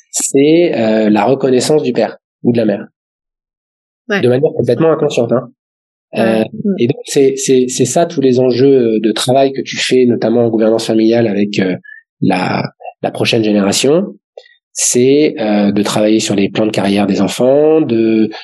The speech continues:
Speaker 1: de bien gérer cette équité, euh, et que tout le monde soit reconnu pour ce qu'il est, euh,
Speaker 2: Mhm.
Speaker 1: pas pour ce qu'il fait dans l'entreprise.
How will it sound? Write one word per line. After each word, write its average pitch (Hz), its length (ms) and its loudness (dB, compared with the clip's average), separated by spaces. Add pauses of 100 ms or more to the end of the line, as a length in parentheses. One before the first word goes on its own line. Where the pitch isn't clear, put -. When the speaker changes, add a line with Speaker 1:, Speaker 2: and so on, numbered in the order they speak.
(140)
Speaker 1:
de 104 200 0
bien 117 280 0
gérer 120 280 0
cette - 240 -4
équité, 147 500 -2 (760)
euh, 101 920 2 (220)
et 143 560 2
que 123 80 -4
tout 117 280 -4
le 135 60 4
monde 151 260 2
soit 120 300 -2
reconnu 127 480 2
pour 117 160 -2
ce - 80 -10
qu'il 110 200 0
est, 175 180 2 (640)
euh, 104 640 2
Speaker 2:
Mhm. 98 240 2 (280)
Speaker 1:
pas 135 120 -2
pour 131 120 -2
ce - 80 -6
qu'il - 200 -2
fait - 240 0
dans 123 100 2
l'entreprise. 113 460 -4